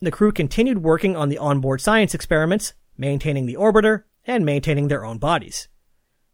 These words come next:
Lininger used a treadmill on Spacehab to continue his lengthy daily exercise routine,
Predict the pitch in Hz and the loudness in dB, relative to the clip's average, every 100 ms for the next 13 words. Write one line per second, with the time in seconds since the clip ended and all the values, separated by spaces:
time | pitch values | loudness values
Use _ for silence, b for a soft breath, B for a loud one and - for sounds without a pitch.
0 | _ _ 180 233 170 180 160 175 - - | _ _ 2 4 4 2 0 -2 -4 0
1 | 220 185 156 190 139 127 - 214 - 123 | 2 2 2 0 -4 -4 -2 -2 -2 -6
2 | 143 - 143 127 127 208 214 156 123 110 | -8 -8 -8 -8 -2 0 0 -2 -6 -4
3 | 151 208 220 180 131 151 156 147 - 147 | -2 -2 -2 -4 -2 -2 -2 -2 -4 -4
4 | 120 117 113 113 123 113 | -6 -8 -10 -8 -8 -8